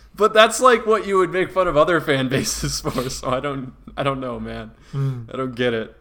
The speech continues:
Speaker 1: I'm wai-, I'm still waiting on you guys to pull that, like, fifteen episodes later, just like, "Ryan, you know we don't like that game, right? Like, <laughs> we were, we were fucking with you the whole time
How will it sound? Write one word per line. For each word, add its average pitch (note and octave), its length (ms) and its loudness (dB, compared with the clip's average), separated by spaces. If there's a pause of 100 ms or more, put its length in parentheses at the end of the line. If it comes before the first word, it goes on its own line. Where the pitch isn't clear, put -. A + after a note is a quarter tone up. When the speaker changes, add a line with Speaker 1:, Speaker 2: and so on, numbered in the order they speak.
Speaker 1:
I'm C3+ 140 -4
wai-, D3+ 180 2
I'm E3+ 140 2
still A3 200 6
waiting D3 220 4
on C3 140 2
you B2+ 80 -2
guys A#2 260 -2
to B2 80 -8
pull A#2 300 -4
that, G#2+ 400 -8 (400)
like, G#2 240 -4 (400)
fifteen C3 420 -4
episodes A2 500 -4
later, G#2 460 -4
just G2+ 260 -12
like, G#2 220 -8 (520)
"Ryan, E3 240 0
you C4+ 100 2
know E4 140 4
we G3+ 140 0
don't D3 420 4
like D3 240 2
that C3 240 4
game, B2+ 360 2
right? C#3 180 4
Like, C#3+ 180 2
<laughs> - 20 0
we F3+ 120 10
were, F#3+ 460 8
we A#3 80 2
were G#3+ 100 4
fucking F3+ 400 4
with D#3 140 -4
you D3+ 80 -2
the C3 100 -2
whole C#3 420 4
time C#3+ 460 4